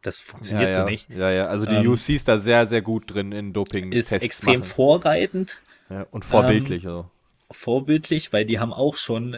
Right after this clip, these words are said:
Speaker 1: ihre Stars re-, reihenweise deswegen, äh, verloren und Sperren bekommen und so weiter. Das gab's halt schon immer bei der U F C und hat damit, wie gesagt, auch immer sehr vorreitend agiert. Und jetzt, wo Conor McGregor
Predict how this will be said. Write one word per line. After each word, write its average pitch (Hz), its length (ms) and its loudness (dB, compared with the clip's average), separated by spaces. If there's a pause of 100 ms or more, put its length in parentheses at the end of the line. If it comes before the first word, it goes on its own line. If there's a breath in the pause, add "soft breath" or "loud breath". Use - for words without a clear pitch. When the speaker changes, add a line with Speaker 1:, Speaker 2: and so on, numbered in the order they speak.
Speaker 1:
ihre 113 240 -4
Stars 110 500 -4
re-, 117 300 -2
reihenweise 104 880 -2
deswegen, 107 540 -4
äh, 98 180 -4
verloren 107 520 -2
und 98 260 -8 (680 loud breath)
Sperren 120 460 -2
bekommen 117 340 -4
und 104 140 -6
so 101 160 -6
weiter. 123 420 -4 (420 soft breath)
Das - 180 -4
gab's - 240 0
halt 117 120 -2
schon 101 200 -6
immer 156 200 -2
bei 151 120 0
der 147 80 -2
U 143 140 -4
F 135 100 -8
C 135 180 -6
und 117 140 -4
hat 120 160 -4
damit, 113 280 -4
wie 113 60 -6
gesagt, 101 300 -6
auch 101 120 -8
immer 104 200 -6
sehr 110 200 -4
vorreitend 123 760 -4
agiert. 160 480 -2 (560 loud breath)
Und 113 160 -4
jetzt, - 420 -2 (120)
wo 107 100 -6
Conor 147 400 0
McGregor 123 680 -2